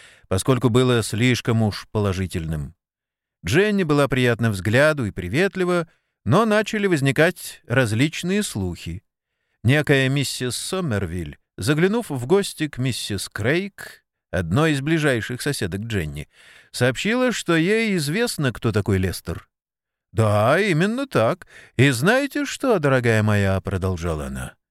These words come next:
«его репутация чуть-чуть». Она приподняла брови и слегка пошевелила рукой.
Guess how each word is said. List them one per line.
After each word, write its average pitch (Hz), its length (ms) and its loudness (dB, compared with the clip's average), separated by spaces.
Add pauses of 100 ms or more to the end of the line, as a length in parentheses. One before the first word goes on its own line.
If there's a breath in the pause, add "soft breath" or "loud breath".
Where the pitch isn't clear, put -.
(240)
«его 156 340 4
репутация 247 760 -2
чуть-чуть». - 1400 -8
Она 117 420 0
приподняла 104 580 0
брови 113 400 0
и 107 60 -2
слегка 101 480 -4
пошевелила 90 640 -4
рукой. 76 420 -8